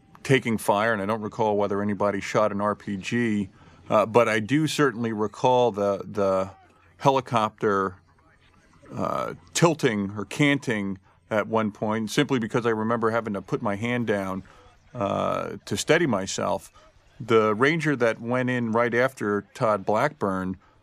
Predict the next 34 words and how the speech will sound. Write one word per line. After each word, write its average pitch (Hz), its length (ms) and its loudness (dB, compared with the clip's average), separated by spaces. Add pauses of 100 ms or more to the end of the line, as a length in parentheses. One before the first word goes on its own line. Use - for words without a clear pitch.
uh, 92 180 0
swears 123 480 2
he 113 100 -2
saw 107 240 2
him 104 80 2
grab 101 280 2
the 101 80 0
rope. 98 320 0 (500)
Uh, 95 640 0 (500)
Todd, 123 320 4
I 113 80 2
don't 110 200 -2
believe, 107 500 -2 (220)
ever 110 340 4
remembered 104 560 2
whether 107 260 2
he 101 80 0
did 110 220 0
or 107 60 2
not, 107 240 0
whether 101 200 -2
he 104 80 -4
fell 110 380 4
or 101 80 0
missed 107 260 -2
the 104 80 -4
rope 104 280 2
or 104 40 -2
whatever, 104 440 2
but, 104 260 0 (460)
uh, 104 260 2
in 113 160 2
actuality, 110 720 4
we, 104 300 -2